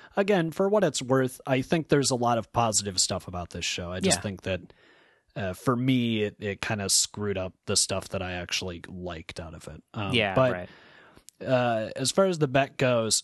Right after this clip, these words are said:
Speaker 1: Toguro does not fully power up for two episodes, and even then it's a fake out, and he's
Speaker 2: Yeah.
Speaker 1: still not
Speaker 2: Yeah.
Speaker 1: at full
Speaker 2: Still
Speaker 1: power.
Speaker 2: has a shittier, uglier form. So,
Speaker 1: So, that means
Speaker 2: Doke
Speaker 1: that
Speaker 2: won
Speaker 1: I
Speaker 2: that
Speaker 1: won.
Speaker 2: bet.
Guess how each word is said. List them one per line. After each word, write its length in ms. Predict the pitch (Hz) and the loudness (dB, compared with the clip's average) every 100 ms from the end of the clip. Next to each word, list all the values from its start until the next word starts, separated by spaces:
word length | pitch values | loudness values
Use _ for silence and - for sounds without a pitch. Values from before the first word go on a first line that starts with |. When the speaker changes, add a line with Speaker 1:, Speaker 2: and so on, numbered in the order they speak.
| - | 0
Speaker 1:
Toguro 360 | - 170 170 147 | 0 4 4 2
does 200 | 123 107 | 0 0
not 420 | 120 120 123 - | 2 2 0 -6
fully 460 | - - 135 143 131 | -14 0 4 4 2
power 360 | - 123 120 | 2 2 2
up 140 | 120 - | 0 -2
for 140 | 107 | -4
two 280 | - 131 123 | 0 0 2
episodes, 600 | 113 123 - 131 131 123 | 0 2 2 2 0 -2
and 240 | 113 107 | -4 -6
even 420 | 90 147 156 131 107 | -2 0 2 0 -2
then 360 | 101 117 127 | 0 2 2
it's 180 | 113 - | 0 0
a 60 | 95 | -2
fake 420 | - 113 110 117 | -2 0 2 2
out, 260 | 117 127 | 2 0
and 100 | 131 113 | -4 -4
he's 320 | 104 147 147 | 2 4 4
Speaker 2:
Yeah. 100 | 143 | 2
Speaker 1:
still 300 | 101 107 123 | 2 2 2
not 260 | 120 110 | 2 4
Speaker 2:
Yeah. 40 | 120 | 2
Speaker 1:
at 80 | - | -2
full 200 | - 113 | 0 2
Speaker 2:
Still 200 | 110 110 | 4 4
Speaker 1:
power. 220 | 113 107 | 4 6
Speaker 2:
has 160 | 107 113 | 4 4
a 160 | 120 113 - - | 0 -2 -12 -2
shittier, 640 | - - 127 120 117 117 | 2 4 4 4 2 2
uglier 340 | 117 117 117 120 | 2 0 -2 0
form. 360 | 123 123 127 - - - - - - | 0 0 -2 -6 -20 -20 -20 -16 -10
So, 240 | - 120 107 | -4 2 4
Speaker 1:
So, 480 | - 131 127 120 - - - - _ - | 4 4 4 0 -2 -16 -20 -20 _ 0
that 100 | 160 | 4
means 100 | 175 143 | 6 6
Speaker 2:
Doke 40 | 139 | 6
Speaker 1:
that 60 | |
Speaker 2:
won 120 | 139 | 4
Speaker 1:
I 40 | 135 | 6
Speaker 2:
that 160 | 127 | 6
Speaker 1:
won. 100 | 113 | 6
Speaker 2:
bet. 240 | 131 127 | 4 2